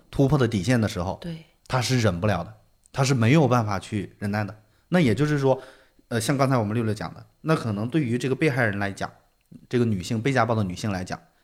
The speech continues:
Speaker 1: 你打一顿或者把她骂一顿，她自己很多时候她都选择了默默忍受。但是如果你跟她讲，你说：“那我还要伤害孩子。”在这种情况下，那她就是绝对不可能忍耐的事情，
Speaker 2: 是。
Speaker 1: 因为她知道这种情况她一旦讲了，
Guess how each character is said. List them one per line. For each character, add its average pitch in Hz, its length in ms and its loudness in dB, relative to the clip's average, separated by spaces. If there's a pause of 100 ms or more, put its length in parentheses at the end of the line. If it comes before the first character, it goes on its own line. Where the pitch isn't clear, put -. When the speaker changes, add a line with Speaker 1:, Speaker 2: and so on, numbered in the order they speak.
(120)
Speaker 1:
你 127 120 0
打 92 220 0
一 101 80 -4
顿 123 160 0 (240)
或 135 100 -2
者 127 100 2
把 104 120 0
她 110 100 0
骂 127 160 4
一 98 80 -2
顿， 98 140 -8 (260)
她 120 140 0
自 123 160 -2
己 92 180 -8 (360)
很 107 180 -2
多 131 100 4
时 113 140 -2
候 104 160 -4
她 110 100 -4
都 110 140 -2
选 90 180 -6
择 92 80 -8
了 101 80 -4
默 110 140 2
默 101 160 2
忍 82 140 -6
受。 - 200 -10 (200)
但 165 120 4
是 170 100 2
如 143 220 2
果 127 240 2
你 120 180 -4
跟 135 140 -4
她 139 140 0
讲， 95 280 -6
你 101 80 -6
说 110 280 -6
：“那 113 120 0
我 92 380 -10
还 107 140 -2
要 117 80 2
伤 120 180 0
害 123 120 0
孩 90 240 -4
子。” - 100 -8 (320)
在 131 100 0
这 135 120 2
种 117 100 2
情 101 140 -6
况 95 120 -8
下， 92 140 -14 (280)
那 123 120 0
她 117 180 -4
就 110 200 -4
是 92 220 -8 (180)
绝 104 260 2
对 139 160 6
不 110 120 -2
可 - 160 -10
能 85 120 -8
忍 87 160 -10
耐 87 140 -12
的 85 80 -14
事 165 160 -10
情， 165 160 -14
Speaker 2:
是。 - 100 -20
Speaker 1:
因 156 140 2
为 185 80 4
她 175 160 4
知 185 140 2
道 214 260 2 (260)
这 220 120 4
种 156 120 4
情 113 160 0
况 160 160 4
她 160 140 2
一 147 60 0
旦 175 180 4
讲 85 300 -4
了， 82 120 -10